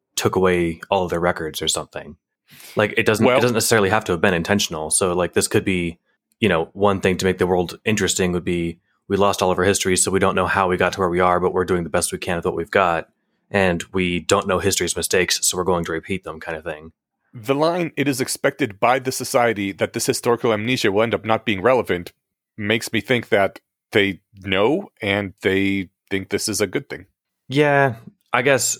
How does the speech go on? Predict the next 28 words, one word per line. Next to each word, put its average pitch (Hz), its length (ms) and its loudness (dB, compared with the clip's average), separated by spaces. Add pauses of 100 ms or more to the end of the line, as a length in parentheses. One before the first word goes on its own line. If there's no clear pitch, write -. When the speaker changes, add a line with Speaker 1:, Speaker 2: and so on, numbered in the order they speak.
Speaker 1:
everyone's 123 560 0 (200)
too, 98 540 0 (340)
uh, 82 540 0 (400)
Quarles 92 420 2
style 87 380 2
rational 87 520 0
for - 140 -2
them 90 200 0
to 90 100 -6
just, 87 340 -2 (460)
in 117 80 2
my 107 80 4
first 120 320 0 (200)
reading 95 220 2
of 92 80 2
that, 92 220 2
it - 20 2
was 98 140 0
kind 101 160 0
of - 40 -2
just 92 60 -2
like 95 120 -4
a 85 40 -14
Douglas 90 320 2
Adams 85 380 0
kind 95 200 -2
of 85 60 -4
right 90 200 -2